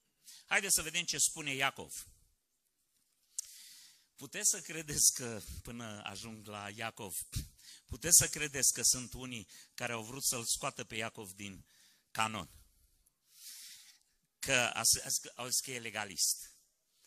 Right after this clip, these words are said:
că pune accentul pe fapte. Au fost câteva tentative de a-l scoate pe Iacov din canon.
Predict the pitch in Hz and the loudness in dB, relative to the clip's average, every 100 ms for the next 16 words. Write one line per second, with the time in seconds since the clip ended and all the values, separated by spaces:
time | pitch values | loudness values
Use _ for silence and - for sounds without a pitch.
0 | - _ - 110 131 127 113 - 117 107 | -20 _ -14 -14 -8 -6 -4 -4 -6 -8
1 | - - 87 - - - _ _ _ _ | -6 -4 -6 -8 -16 -18 _ _ _ _
2 | - - - _ _ _ _ _ - - | -20 -20 -20 _ _ _ _ _ -20 -20
3 | _ _ _ 117 110 214 - 127 117 160 | _ _ _ -6 4 6 6 2 -4 -6
4 | 131 117 104 156 151 139 120 107 - 147 | -6 -8 -8 -6 -8 -8 -6 -4 -6 -8
5 | 139 123 117 120 123 104 110 113 _ _ | -10 -10 -10 -10 -14 -14 -16 -16 _ _
6 | _ _ _ 95 90 71 | _ _ _ -10 -10 -12